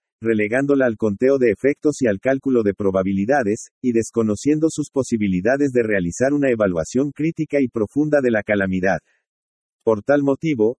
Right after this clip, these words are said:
y sobre todo, por la urgencia de comprender, en este ensayo tratamos de hacer un examen de la pandemia desde una perspectiva científica integral,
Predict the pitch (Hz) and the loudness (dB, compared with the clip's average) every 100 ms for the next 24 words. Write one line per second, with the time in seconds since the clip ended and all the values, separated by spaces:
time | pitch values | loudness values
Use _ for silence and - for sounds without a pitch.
0 | _ 110 107 113 110 110 151 113 82 - | _ -6 0 0 0 0 0 0 -4 -8
1 | _ - 113 117 107 151 160 - 139 120 | _ -4 0 2 0 0 -2 0 0 0
2 | 107 110 117 120 113 98 - _ _ 107 | -2 0 0 2 0 0 -10 _ _ -2
3 | 151 - 156 127 135 139 143 120 104 123 | 0 0 0 0 -2 0 0 0 0 0
4 | 131 120 101 - 123 135 113 - 127 139 | 0 0 -2 0 0 0 -2 -2 -2 0
5 | 139 123 107 98 92 101 143 156 127 104 | 0 0 0 -2 -2 0 0 0 0 0
6 | 92 120 143 135 113 - 95 - 135 135 | 0 0 0 -2 -4 -4 -6 -4 -2 -2
7 | - 101 92 127 131 - 117 101 101 107 | -2 -4 -2 -4 -4 -2 -2 0 -2 0
8 | 98 | -2